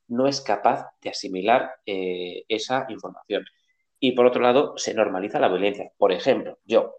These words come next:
treinta y siete tacos, policía. Yo juego estos juegos y sé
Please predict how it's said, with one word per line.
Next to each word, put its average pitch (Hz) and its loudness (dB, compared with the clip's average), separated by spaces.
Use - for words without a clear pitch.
treinta 107 0
y 101 0
siete 127 -2
tacos, 92 -2
policía. 90 -2
Yo 131 4
juego 165 8
estos 123 0
juegos 147 4
y 101 -6
sé 143 2